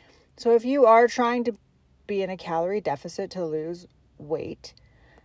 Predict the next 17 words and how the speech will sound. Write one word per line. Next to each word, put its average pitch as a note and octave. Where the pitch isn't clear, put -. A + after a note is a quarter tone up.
one G#3
of G3+
the G3
easiest A#3+
things D#3+
you D#3
can D#3+
do D3
is -
just D#3+
eliminate F3+
the F#3
liquid D#3+
calories. C#3+
So F#3+
anything A#3
that's A#3